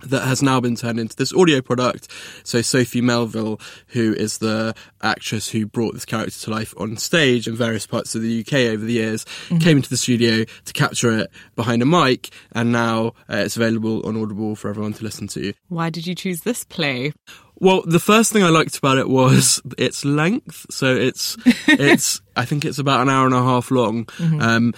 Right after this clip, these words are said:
Speaker 1: um, and there's something really nice about being able to pick something that I know I'm gonna listen to in one session.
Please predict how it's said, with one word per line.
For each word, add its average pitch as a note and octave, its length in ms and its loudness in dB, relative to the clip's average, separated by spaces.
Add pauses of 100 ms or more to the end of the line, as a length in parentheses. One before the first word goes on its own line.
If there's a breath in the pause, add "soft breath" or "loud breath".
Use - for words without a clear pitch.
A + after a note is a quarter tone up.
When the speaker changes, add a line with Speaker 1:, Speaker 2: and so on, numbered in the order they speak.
(320 loud breath)
Speaker 1:
um, A#2 280 0
and C3 100 4
there's C3+ 140 4
something C#3+ 260 2
really C#3 180 4
nice C3+ 300 0
about A2+ 220 -4
being A#2 180 0
able A#2 180 -2
to A2+ 360 -4
pick - 280 -6
something A#2 220 -2
that A2+ 80 -2
I A2+ 60 0
know A#2 180 0
I'm A2+ 100 -2
gonna A#2 140 -4
listen A#2 280 -6
to A#2 180 -4
in A2+ 100 -4
one A#2 180 -6
session. C#3+ 480 -6